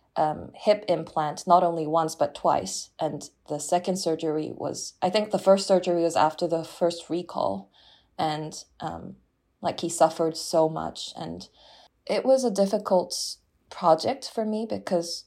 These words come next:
of the emotional weight and the weight of the, the harms and the sufferings of these patients. It, it's just so difficult to talk to them all the time, and, and they would, um,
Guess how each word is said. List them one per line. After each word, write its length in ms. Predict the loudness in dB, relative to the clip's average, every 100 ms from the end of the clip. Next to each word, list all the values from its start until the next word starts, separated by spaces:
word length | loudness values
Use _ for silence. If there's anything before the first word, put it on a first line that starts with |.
| -2
of 180 | 0 2
the 260 | 0 0 -2
emotional 760 | 0 4 4 2 -2 -2 -2 0
weight 540 | 2 0 -2 -8 -10 _
and 420 | -8 -6 -8 -10 -4
the 120 | -4
weight 400 | 0 0 0 -6 0
of 460 | 0 0 -4 -16 _ _ _
the, 500 | -4 -2 -2 -4 -10 -16 _ _ -20 _ _ -4
the 100 | -2
harms 560 | 4 6 6 0 -8 -10
and 320 | -8 -6 -8 -10
the 80 | -2
sufferings 800 | 2 2 2 -2 -2 -8 -14 -6
of 280 | -2 -2 -4 -14
these 200 | -10 -10
patients. 560 | -8 -6 -6 -8 -12 -14
It, 100 | -16 -16 -8
it's 200 | -8 -6
just 300 | -8 -8 0
so 180 | 2 2
difficult 500 | 0 -4 -6 -10 -10
to 120 | -10
talk 280 | -4 -4 -4
to 100 | -10
them 180 | -8 -8
all 100 | -8
the 100 | -10
time, 380 | -8 -6 -6
and, 220 | -10 -14 -16 -20 -20 -20 -20 -20 _ _ _ _
and 200 | -4 2
they 140 | 6 8
would, 280 | 6 2 -4 _ _ _ _ 2
um, 300 | 4 4